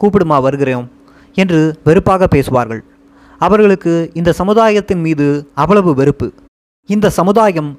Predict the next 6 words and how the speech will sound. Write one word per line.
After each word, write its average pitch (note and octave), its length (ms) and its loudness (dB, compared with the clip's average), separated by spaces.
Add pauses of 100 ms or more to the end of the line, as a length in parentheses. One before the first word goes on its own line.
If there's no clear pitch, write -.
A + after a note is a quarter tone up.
(120)
தம்மை E3 260 0
வஞ்சித்து E3+ 360 0
விட்டது, C3 380 -4 (240)
புறக்கணித்து G3 480 0
விட்டது, B2 360 -8 (400)
பலிகடாவாக்கிவிட்டது D3+ 1120 0